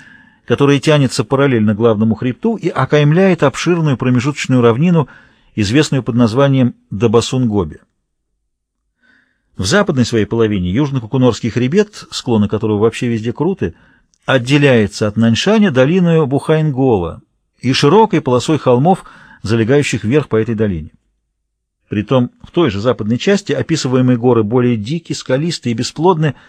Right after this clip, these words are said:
нежели в своей части восточной. Здесь, на северном склоне главного хребта, все скаты луговые или поросшие кустарниками, скалы же, состоящие всего чаще из серого известняка и серого гнейса,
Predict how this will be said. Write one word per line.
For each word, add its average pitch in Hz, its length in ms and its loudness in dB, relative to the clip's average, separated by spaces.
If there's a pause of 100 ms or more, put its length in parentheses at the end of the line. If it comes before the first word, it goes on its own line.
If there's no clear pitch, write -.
(420)
нежели 135 280 0
в 127 80 -2
своей 143 220 4
части - 320 -2
восточной. 127 580 -2 (640)
Здесь, 123 640 -2 (720)
на 123 160 2
северном 113 420 2
склоне 120 400 2
главного 107 400 0
хребта, 214 540 -2
все - 240 -2
скаты 151 320 -2
луговые 143 500 0
или 120 200 -2
поросшие 135 420 -2
кустарниками, 127 720 -2 (720)
скалы 147 420 2
же, 113 240 0
состоящие 117 600 -4
всего 120 240 -6
чаще 117 380 -4
из 107 100 -6
серого 110 320 -2
известняка 107 560 -4
и 113 80 -6
серого 110 320 -2
гнейса, 123 460 -2